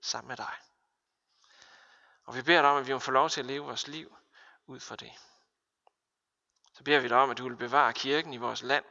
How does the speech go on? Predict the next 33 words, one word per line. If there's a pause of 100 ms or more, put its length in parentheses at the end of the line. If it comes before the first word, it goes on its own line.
(120)
på
vores
egen
og
her
i
vores
by. (1000)
Velsign
og
bevare
dit
ord
og
din
hellige
dåb
og
nadver
hos
os. (560)
Og
lad
din
ånd
fylde
os,
når
vi
samles
i
dit
navn.